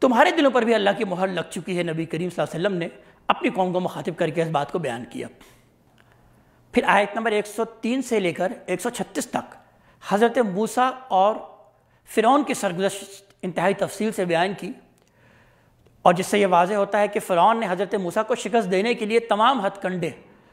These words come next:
जो उसके इम्कान में थे इस्तेमाल किए, लेकिन अल्लाह ताला ने उनको बामुराद किया और फ़िरौन को तमाम असबाब व वसाइल के बावजूद शिकस्त दी। मुफसिदीन का बेड़ा गर्क हुआ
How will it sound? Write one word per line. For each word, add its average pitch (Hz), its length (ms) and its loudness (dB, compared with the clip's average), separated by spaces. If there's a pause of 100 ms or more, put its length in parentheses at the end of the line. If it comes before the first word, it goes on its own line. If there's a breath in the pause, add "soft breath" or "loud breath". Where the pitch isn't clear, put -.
(300 soft breath)
जो 220 120 6
उसके 226 220 2
इम्कान 196 480 -2
में 208 140 -2
थे 214 140 -6
इस्तेमाल 139 420 -4
किए, 117 260 -12 (920)
लेकिन 190 220 2
अल्लाह 196 200 4
ताला 196 220 4
ने 220 120 -2
उनको 208 260 -6
बामुराद 170 520 0
किया 220 180 -4 (540 soft breath)
और 220 120 4
फ़िरौन 233 360 2
को 147 160 -8 (600 soft breath)
तमाम 220 400 4
असबाब 202 360 2
व 226 80 2
वसाइल 185 380 2
के 208 120 -6
बावजूद 180 360 0
शिकस्त 202 380 -2
दी। 135 160 -10 (1300 soft breath)
मुफसिदीन 208 440 2
का 240 100 6
बेड़ा 190 280 6
गर्क 226 320 2
हुआ 277 160 -4